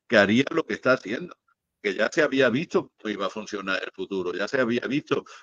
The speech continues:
cómo iba a ir la línea de tiempo y cómo iban a suceder los acontecimientos. Entonces, entre siete candidatos estaba Donald Trump y se eligió a Donald Trump porque de los siete candidatos era el que reunía el perfil más idóneo para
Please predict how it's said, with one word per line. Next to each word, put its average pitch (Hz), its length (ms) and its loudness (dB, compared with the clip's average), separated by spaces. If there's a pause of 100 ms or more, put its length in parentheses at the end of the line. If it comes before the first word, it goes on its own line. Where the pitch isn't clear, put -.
cómo 120 500 4
iba 117 240 4
a 107 80 6
ir 165 160 4
la 113 100 4
línea 104 280 0
de 98 140 0
tiempo 127 480 2
y 127 100 0
cómo 107 340 -2
iban 135 340 2
a 98 60 0
suceder 101 580 -2
los 101 160 0
acontecimientos. 101 800 -4 (320)
Entonces, 107 420 2
entre 107 280 -2
siete 135 360 2
candidatos 139 720 4 (340)
estaba 98 420 -2
Donald 117 360 -2
Trump 117 320 -2
y 95 100 -6
se - 100 -6
eligió 90 340 -2
a - 20 2
Donald 107 280 2
Trump 117 200 0
porque 123 240 0
de 104 120 -2
los 87 160 -4
siete 104 260 -2
candidatos 117 600 0 (220)
era 110 240 6
el 107 120 2
que 123 100 2
reunía 117 540 4
el 135 100 4
perfil 120 480 0
más 123 440 2
idóneo 131 600 4 (400)
para 104 340 4